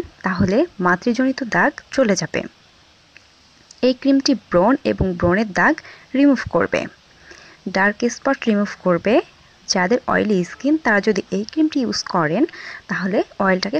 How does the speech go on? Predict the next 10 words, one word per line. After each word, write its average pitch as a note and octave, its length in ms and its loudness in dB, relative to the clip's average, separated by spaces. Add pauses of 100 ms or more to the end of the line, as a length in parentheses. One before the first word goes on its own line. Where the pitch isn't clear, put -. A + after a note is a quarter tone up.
কন্ট্রোল F3 360 0
করবে C3 400 -2
এবং G3 160 -2 (180)
স্কিনটা G#3 400 -6 (140)
অয়েল F#3 180 2
ফ্রি F3 220 -2
করবে। - 360 -4 (2750)
এই C4+ 120 4
ক্রিমটি A3 480 2 (200)
ড্রাই G3 320 2